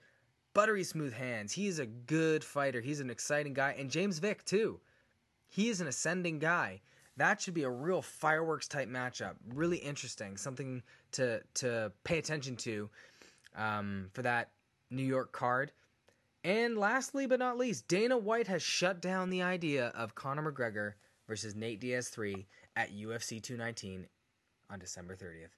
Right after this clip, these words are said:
So we will not get that fight to end the year. Oh, shame. Shucks.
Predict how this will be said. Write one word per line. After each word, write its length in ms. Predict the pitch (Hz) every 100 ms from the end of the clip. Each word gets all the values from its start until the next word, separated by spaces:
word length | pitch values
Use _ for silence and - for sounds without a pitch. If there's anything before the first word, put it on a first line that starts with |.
| _ _
So 160 | - 120
we 200 | 110 113
will 180 | 120 120
not 260 | 123 123
get 200 | 113 110
that 200 | 113 117
fight 300 | - 104 92 - _ _ _ _ _ _ -
to 160 | -
end 160 | 98 98
the 60 |
year. 300 | 95 85 82 - _ _ _ _ _ _ _ _ _ _ _ _ _ _ _ -
Oh, 720 | 226 208 165 139 127 113 110
shame. 960 | - - - 240 151 151 117 104 110 - _ _ _ -
Shucks. 840 | - - 151 117 104 - -